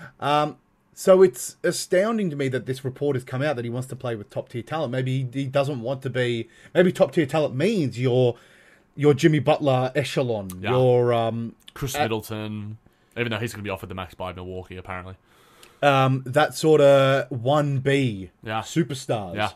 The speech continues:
Speaker 1: Whereas Anthony Davis and LeBron James are definitely
Speaker 2: One A.
Speaker 1: one A, zero
Speaker 2: Plus.
Speaker 1: A's,
Speaker 2: Zero.
Speaker 1: seven plus.
Speaker 2: Negative one A's.
Speaker 1: <laughs> However far back on the numbers, numerical scale
Speaker 2: It
Speaker 1: you wanna go.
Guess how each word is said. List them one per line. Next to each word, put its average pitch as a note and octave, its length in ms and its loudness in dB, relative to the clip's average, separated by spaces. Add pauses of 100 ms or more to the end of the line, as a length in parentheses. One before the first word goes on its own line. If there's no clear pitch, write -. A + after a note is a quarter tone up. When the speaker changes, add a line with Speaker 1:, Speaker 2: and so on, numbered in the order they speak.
(500)
Speaker 1:
Whereas B2 300 2
Anthony C#3+ 320 0
Davis B2 220 2
and A#2+ 120 -4
LeBron A#2 280 0
James C#3+ 260 0
are A#2+ 120 2
definitely D3 640 2
Speaker 2:
One G2 160 -4
A. G2+ 180 -4
Speaker 1:
one C3 300 0
A, B2+ 300 2
zero D3 480 6
Speaker 2:
Plus. - 60 -6
Speaker 1:
A's, A#2 560 -6 (360)
Speaker 2:
Zero. A#2+ 220 -4
Speaker 1:
seven C#3 340 2
plus. D#3 400 0
Speaker 2:
Negative D3 380 2
one C#3 180 4
A's. G#2+ 340 4
Speaker 1:
<laughs> A3 1080 8
However E3+ 460 12
far F#3+ 260 12
back F3+ 260 8
on E3 100 8
the D3+ 80 0
numbers, D3+ 340 2
numerical D#3+ 540 4
scale D3 300 8
Speaker 2:
It C3 60 4
Speaker 1:
you C3 80 2
wanna B2 180 2
go. C3+ 220 6